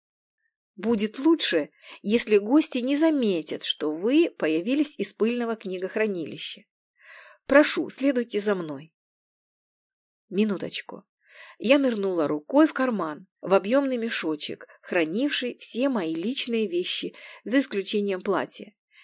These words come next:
и достала платок для Корвина. «Это вам». «Он принесет мне удачу?» воскликнул Корвин. «Да, удачу,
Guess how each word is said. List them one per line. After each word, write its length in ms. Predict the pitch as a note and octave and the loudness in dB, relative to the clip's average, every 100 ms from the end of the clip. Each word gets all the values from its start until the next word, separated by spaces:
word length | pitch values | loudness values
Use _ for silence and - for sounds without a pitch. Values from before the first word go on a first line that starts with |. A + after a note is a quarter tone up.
| _ - | _ 2
и 120 | D#4+ | 6
достала 500 | A3+ F#3+ - C4+ C4 | 6 4 2 4 2
платок 420 | G3 D#3+ - A3 | 0 -6 -2 -4
для 160 | G#3+ G#3+ | -2 -4
Корвина. 600 | - D#3 D3+ C#3+ D3+ E3 _ _ _ _ _ _ _ _ _ _ _ _ _ | -4 -6 -6 -14 -16 -20 _ _ _ _ _ _ _ _ _ _ _ _ _
«Это 460 | B3 E4 - D4 - | 4 6 4 -2 -2
вам». 460 | E3+ E3 C#3 C3+ D#3+ _ _ _ _ _ _ _ _ _ _ _ - | -6 -4 -4 -8 -18 _ _ _ _ _ _ _ _ _ _ _ 0
«Он 220 | G#3 B3+ | 0 0
принесет 500 | A#3 G#3 G#3 C4 C4+ | -2 -2 -2 -2 0
мне 260 | G#3+ A#3 - | 0 0 0
удачу?» 600 | F#3 F3 A3+ D#4 D4+ - | 0 0 0 0 0 0
воскликнул 540 | F#3+ - F#3 - D#3+ | -2 -4 -6 -6 -8
Корвин. 460 | - F3+ D3 G3 - _ _ _ _ _ _ _ _ _ _ _ - | -2 -2 -2 -10 -14 _ _ _ _ _ _ _ _ _ _ _ -16
«Да, 400 | F3+ A#3 G3+ G#3+ _ _ _ _ _ - | 0 4 4 0 _ _ _ _ _ -6
удачу, 640 | G#3 F#3 F#3+ A3 - A#3+ | -4 2 2 2 -2 -4